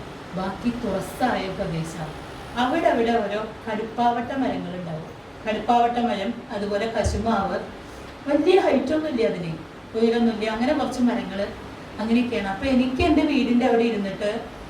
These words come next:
മഴ കാണുക എന്ന് പറഞ്ഞു കഴിഞ്ഞാൽ നല്ലോണം കാണും മഴ. മഴ പൊട്ടി വീഴണത് ശരിക്കും നിലത്തെത്തുന്ന വരെയുള്ളതും കമ്പി പോലെയൊക്കെ ഞാൻ കണ്ടുകൊണ്ടിരിക്കും.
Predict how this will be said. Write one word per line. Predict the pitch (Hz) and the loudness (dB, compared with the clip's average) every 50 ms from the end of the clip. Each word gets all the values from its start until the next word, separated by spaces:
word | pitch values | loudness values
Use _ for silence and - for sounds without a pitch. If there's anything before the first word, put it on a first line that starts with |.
| - - | -8 -6
മഴ | 202 202 202 196 196 | -4 -2 -2 0 2
കാണുക | 233 254 254 254 226 208 202 202 | 2 2 4 2 2 0 0 -2
എന്ന് | 202 220 226 226 208 185 | -2 -2 -2 -2 -2 -2
പറഞ്ഞു | 175 180 190 | -2 -4 -6
കഴിഞ്ഞാൽ | 190 190 185 190 202 | -8 -8 -6 -4 -4
നല്ലോണം | 202 185 180 175 180 190 214 226 226 247 254 247 226 | -4 -2 -2 -2 0 2 4 6 6 6 6 4 2
കാണും | 175 165 160 160 160 | 2 0 -2 -2 -2
മഴ. | 156 151 151 151 - - - - - - - - - - - - - - - - - - - - - - - - - - - - - | -4 -4 -6 -8 -10 -12 -14 -14 -16 -16 -18 -18 -18 -16 -16 -16 -16 -16 -16 -16 -16 -14 -14 -12 -12 -12 -12 -12 -12 -12 -12 -6 -2
മഴ | 202 202 220 214 226 262 330 320 | 0 2 4 4 4 4 4 4
പൊട്ടി | - 269 233 - - 311 311 | 4 4 4 4 2 2 2
വീഴണത് | 330 320 285 269 247 247 254 254 254 254 277 - | 4 4 4 4 4 4 4 4 4 4 2 2
ശരിക്കും | - 226 226 240 - 277 262 247 | 4 4 4 4 2 2 2 4
നിലത്തെത്തുന്ന | 226 208 214 220 - 277 233 - - - 254 262 302 302 277 | 4 4 2 0 2 4 4 4 4 2 2 4 4 4 4
വരെയുള്ളതും | 254 233 240 247 240 226 226 220 233 233 233 | 4 4 4 4 4 2 2 2 2 2 2
കമ്പി | 233 214 202 202 208 269 | 2 0 -2 -2 0 0
പോലെയൊക്കെ | 247 240 226 214 214 214 220 - - - | 2 4 4 4 2 0 -2 -4 -4 -2
ഞാൻ | 262 240 214 220 233 240 | 0 0 0 0 0 0
കണ്ടുകൊണ്ടിരിക്കും. | 226 190 180 180 175 180 190 180 165 - 165 | 0 0 -2 -2 -4 -4 -4 -6 -6 -6 -8